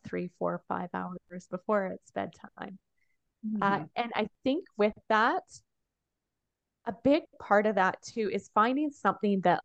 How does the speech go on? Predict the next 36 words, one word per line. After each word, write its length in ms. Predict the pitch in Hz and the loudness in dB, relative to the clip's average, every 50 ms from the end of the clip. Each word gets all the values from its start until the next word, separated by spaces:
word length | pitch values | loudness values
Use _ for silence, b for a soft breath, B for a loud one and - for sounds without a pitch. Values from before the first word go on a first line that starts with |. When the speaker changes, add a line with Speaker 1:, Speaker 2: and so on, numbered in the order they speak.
| - - - | -6 -6 2
Speaker 1:
lights 460 | 156 175 175 165 - - - - - | 6 6 6 6 4 -2 -10 -4 0
you 180 | 190 185 165 117 | 2 4 4 4
up 200 | - 101 - - - 220 - | 4 2 0 -2 -8 -10 -6
in 220 | - 196 185 175 | -4 -2 -2 0
that. 160 | 170 175 175 - - _ | 0 -2 -4 -4 -8 _
So 440 | - - - 247 240 233 226 - - - _ _ _ _ - | -2 6 8 8 10 10 8 8 6 2 _ _ _ _ 6
it 220 | 302 330 - - | 8 8 6 6
might 360 | 226 208 208 220 226 - - | 4 6 8 8 8 6 4
not 300 | 185 196 190 185 - - - | 4 6 6 6 6 4 0
be 380 | 196 190 175 165 156 175 170 - _ _ _ _ _ _ _ - | 0 0 0 -2 -4 -6 -12 -12 _ _ _ _ _ _ _ -8
the 80 | - | -8
same 340 | 214 - - 202 196 196 185 | -2 4 4 6 6 6 4
things 380 | - - 185 180 175 180 - - | 4 2 2 2 2 -2 -2 2
for 160 | - 170 - - - | 2 4 4 4 2
everyone, 480 | 180 175 190 180 185 202 220 240 269 277 B B B B - | 0 2 2 2 4 4 4 2 2 -2 B B B B -2
but 120 | 214 202 - | -2 0 4
just 380 | - 285 320 - - - - | 6 6 6 6 4 0 0
find 320 | - 190 196 196 190 196 - | 2 4 4 2 0 -2 -2
something 400 | - 190 - - 190 190 190 180 | -2 -2 0 0 0 2 4 4
that 200 | 185 - - 185 | 4 4 4 4
makes 300 | 190 185 180 - - - | 2 2 2 0 2 2
you 80 | 196 | 4
wanna 240 | 175 180 185 185 185 | 4 4 4 2 2
get 180 | 180 190 175 175 | 2 2 4 4
out 180 | 175 180 180 180 | 4 4 4 2
of 80 | 165 | 2
bed 200 | - 175 175 175 | 2 2 2 2
in 140 | 185 185 180 | 0 -2 -2
the 100 | 180 180 | -4 -4
morning, 380 | 175 175 180 175 175 180 180 175 | -4 -4 -6 -6 -6 -8 -8 -8
that 140 | 190 - - 202 | -10 -10 -4 -2
you're 200 | 208 202 196 190 | 0 0 0 0
excited 600 | 190 - - - - 175 185 190 190 190 175 - _ - | -2 -8 -6 -2 0 2 2 2 2 0 0 -2 _ -2
for, 260 | - - 73 - 196 | 0 2 2 0 -2
something 440 | - - 190 180 - 202 208 208 202 | -4 -6 -6 -6 -2 -2 0 0 0
that 160 | 208 202 | 0 -2